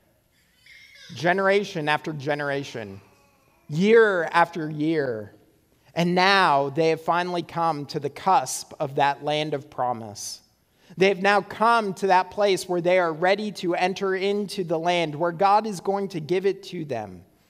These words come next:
And that's where we begin our reading in Joshua. Follow along.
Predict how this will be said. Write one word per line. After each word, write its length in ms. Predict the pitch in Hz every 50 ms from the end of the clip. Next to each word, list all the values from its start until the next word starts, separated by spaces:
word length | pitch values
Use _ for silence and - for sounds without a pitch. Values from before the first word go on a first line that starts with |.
| _ _ _ _ _ _ _ _ _ _ _ _ _ _ -
And 120 | 127 135
that's 220 | 156 165 165 - -
where 100 | 185 175
we 160 | 165 165 165
begin 460 | 151 151 143 131 165 170 175 170 156
our 120 | 143 139 139
reading 440 | 131 147 156 156 151 143 131 127
in 140 | 123 131 135
Joshua. 640 | 120 113 135 117 117 - - - 110 98 104 95 - - _ _ _ _ _ _ _ _ _ _ _ _ _ _ _ _ _ _ -
Follow 320 | 170 165 170 170 170 156
along. 480 | 151 147 143 135 127 123 120 117 117